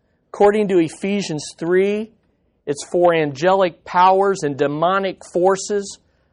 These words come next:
so that they know the glory of God. Listen, your suffering and your response to it communicates God's praise to angelic beings throughout the universe.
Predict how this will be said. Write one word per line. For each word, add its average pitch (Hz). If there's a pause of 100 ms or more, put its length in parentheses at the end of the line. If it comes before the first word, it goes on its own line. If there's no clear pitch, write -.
(160)
so 156
that 151
they 143
know 160
the 139
glory 143
of 143
God. 139
Listen, 170 (260)
your 147
suffering 185
and 135
your 147
response 185 (140)
to 180
it 123 (1400)
communicates 160
God's 151
praise 120 (1400)
to 139
angelic 135
beings 113 (300)
throughout 107
the 104
universe. 98